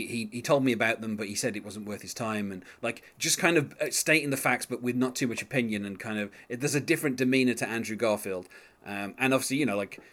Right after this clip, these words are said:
seventy-five percent of this film <laughs> is Andrew Garfield and, and Jesse Eisenberg, so, um, you know, if they weren't giving good performances, they would really pull the whole thing down. But I think, like you say, yeah, the, the, the,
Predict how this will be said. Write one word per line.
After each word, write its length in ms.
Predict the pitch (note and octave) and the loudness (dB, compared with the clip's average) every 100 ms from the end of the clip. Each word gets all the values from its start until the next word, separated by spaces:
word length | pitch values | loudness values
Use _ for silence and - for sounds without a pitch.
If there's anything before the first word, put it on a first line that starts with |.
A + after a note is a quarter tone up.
| - | -8
seventy-five 560 | - C3+ B2 B2+ A#2 | -4 -2 -2 0 0
percent 280 | - B2 G#2+ | 0 -2 -2
of 60 | G#2 | -4
this 120 | G#2 | -6
film 200 | A2 B2+ | -4 -4
<laughs> 20 | |
is 160 | - - | -4 4
Andrew 280 | G#3 - D3+ | 4 4 2
Garfield 500 | - B2 - A2 B2 | 4 4 2 -4 -4
and, 160 | B2 - - F3+ | -6 -6 -12 -8
and 240 | - B2+ A2+ | -2 0 0
Jesse 300 | B2 - A#2 | -2 0 2
Eisenberg, 520 | A2+ G#2 F#2 G2 F#2+ | 2 0 -4 -6 -4
so, 300 | A2+ G#2+ G2+ - - _ | 0 0 -2 -10 -20 _
um, 300 | A#2+ A#2 A2+ A2+ | 0 2 2 2
you 100 | C3 | 0
know, 40 | |
if 120 | B2 | 4
they 120 | - D#3 | 8 10
weren't 280 | D#3+ D3+ | 10 8
giving 240 | C3 C#3 B2+ | 6 4 6
good 160 | B2 | 4
performances, 560 | A#2+ B2+ A#2+ A2 A2+ G#2 | 2 2 2 2 -2 0
they 100 | A2+ | 2
would 180 | A2+ F#2+ | 2 0
really 300 | G#2+ A2+ G2+ | 0 0 0
pull 260 | - A#2 G#2 | 0 0 0
the 120 | G2 | 0
whole 200 | A2+ G2+ | -2 0
thing 220 | A2 F#2+ | -2 -2
down. 260 | G2+ F#2+ F2+ | -2 -4 -4
But 160 | G2 - | -8 -6
I 80 | G#2+ | -4
think, 360 | - C3+ G#2+ | 2 2 2
like 180 | - C3+ | -2 -2
you 60 | C#3 | 2
say, 140 | D3 | 4
yeah, 240 | A#2+ A2+ - - - | 6 4 2 -8 -6
the, 100 | A#2 | -4
the, 180 | A#2 B2+ | -2 0
the, 220 | B2+ A#2 | 2 0